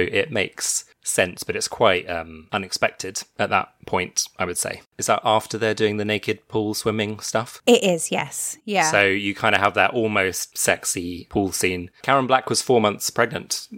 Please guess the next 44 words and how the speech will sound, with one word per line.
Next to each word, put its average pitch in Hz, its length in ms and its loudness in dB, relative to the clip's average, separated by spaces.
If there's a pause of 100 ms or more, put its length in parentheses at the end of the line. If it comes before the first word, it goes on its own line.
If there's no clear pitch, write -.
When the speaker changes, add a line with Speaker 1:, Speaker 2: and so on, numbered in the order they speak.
Speaker 1:
when 92 340 0
filming 92 400 2
this, 82 160 -2
so, 85 460 2 (180)
so - 120 -8
they 101 120 2
had 95 160 2
to, - 160 -4
Speaker 2:
Yeah. 95 480 2
Speaker 1:
um, 90 340 -4
so 92 140 -4
they 90 80 -2
had 90 140 0
to - 100 -4
kind 90 200 2
of 85 80 -2
shoot - 360 0
her 87 180 0
from, 87 240 -2
like, 90 160 -4
ankles 85 480 -4
and 85 320 -6
bum 90 400 0
and 87 340 -6 (280)
try, 87 240 2
and, 90 440 -2
uh, 85 120 0
they 85 100 2
had 82 160 0
a 82 60 0
stunt - 360 2
woman 85 280 0
dive 85 260 0
in, 87 140 4
and 85 100 -4
they 78 60 -4
had 80 140 -10
to - 80 -6
kind 82 260 -8
of - 80 -14
try 92 180 -4
and 82 100 -8
conceal 87 320 -2
the 90 60 -8